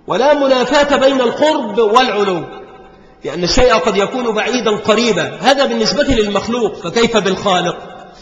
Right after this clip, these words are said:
فالرب عز وجل قريب مع علوه، أقرب إلى أحدنا من عنق راحلته. هذا الحديث فيه فوائد،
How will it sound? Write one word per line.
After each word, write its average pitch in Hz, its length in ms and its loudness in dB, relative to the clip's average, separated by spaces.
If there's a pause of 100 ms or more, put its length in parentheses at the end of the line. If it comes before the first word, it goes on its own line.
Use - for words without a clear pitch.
(360)
فالرب 196 360 0
عز 208 320 0
وجل 208 360 0
قريب 196 420 2
مع 202 200 2
علوه، 202 640 2 (220)
أقرب 196 480 0
إلى 190 240 4
أحدنا 190 580 0
من 180 160 -2
عنق 208 400 2
راحلته. 160 680 -4 (1800)
هذا 240 260 2
الحديث 214 500 0
فيه 208 300 2
فوائد، 156 360 -2